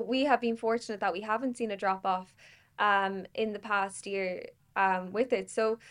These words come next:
yeah, we're, we're very fortunate that we have loyal customers who, you know, who are returning customers year on year, um, who know the brand, who wear the brand, you know, since day one, who has supported us. So,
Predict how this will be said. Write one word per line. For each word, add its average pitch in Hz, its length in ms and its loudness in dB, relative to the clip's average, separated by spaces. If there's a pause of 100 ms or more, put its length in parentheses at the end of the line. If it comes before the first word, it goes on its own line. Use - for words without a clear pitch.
(340)
yeah, 320 220 6
we're, 262 240 6
we're 294 140 4
very 294 180 6
fortunate 269 680 0
that 220 180 6
we 233 100 2
have 220 240 2
loyal 208 200 2
customers 269 720 2
who, 254 80 -2
you 208 220 -2
know, 214 200 -2
who 226 160 0
are 202 120 2
returning 220 420 -2
customers 202 580 -4
year 196 160 -4
on 196 140 -4
year, 208 340 0 (440)
um, 190 420 6
who 214 280 2
know 202 220 2
the 202 80 -4
brand, 190 460 0
who 196 220 -6
wear 190 220 2
the 190 80 -2
brand, 185 520 -2
you 190 120 -4
know, 185 180 -2
since 196 320 -6
day 185 200 -4
one, 190 240 0
who 196 140 -4
has 190 180 -4
supported 202 420 -6
us. 185 180 -8
So, 190 300 -4